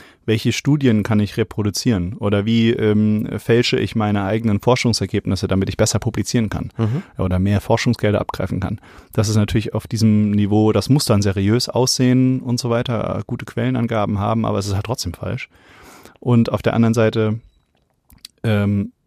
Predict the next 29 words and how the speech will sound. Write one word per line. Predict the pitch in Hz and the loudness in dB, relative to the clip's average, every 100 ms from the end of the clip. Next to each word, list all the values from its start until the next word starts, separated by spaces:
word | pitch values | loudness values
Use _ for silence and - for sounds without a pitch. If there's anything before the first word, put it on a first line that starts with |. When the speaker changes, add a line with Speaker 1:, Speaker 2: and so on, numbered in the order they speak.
| _ _ _ - | _ _ _ -14
Speaker 1:
gibt's | 120 - | -10 -4
ja | 123 | 0
auch | 117 | 0
die | - | -2
Phänomene, | - 113 107 110 107 107 104 127 - | 0 0 4 4 4 4 0 -4 -8
ähm, | 104 101 101 104 110 - - _ _ _ _ _ _ _ | -4 -2 -2 -4 -6 -12 -20 _ _ _ _ _ _ _
dadurch, | 117 123 - | 2 2 0
dass | 117 | -2
ich | 120 - | -2 -8
etwas | - 110 | -4 -4
immer | - 147 143 | 0 2 2
wieder | 123 127 113 | 2 0 0
wiederhole, | 110 101 117 135 95 127 - - | 2 0 2 0 0 -4 -8 -8
Speaker 2:
Mhm. | 104 107 - _ _ _ _ 98 117 _ _ _ _ _ _ _ _ _ _ _ _ | -6 -6 -12 _ _ _ _ -20 -20 _ _ _ _ _ _ _ _ _ _ _ _
Speaker 1:
dann | - 113 | -6 0
glaub | 143 165 | 0 0
ich | |
das | 107 | -6
halt, | - - | -6 -6
also, | 120 113 | -4 -2
oder | 113 117 | 2 4
meine | 117 127 | 6 4
Zielgruppe | 117 165 165 - 110 | 4 0 0 -2 -6
glaubt | 98 110 143 | 0 0 2
mir | 123 | -2
das | - | 0
halt | 98 | -4
einfach. | - 87 - 101 | -6 -8 -10 -8
Speaker 2:
Mhm. | 113 131 | -8 -8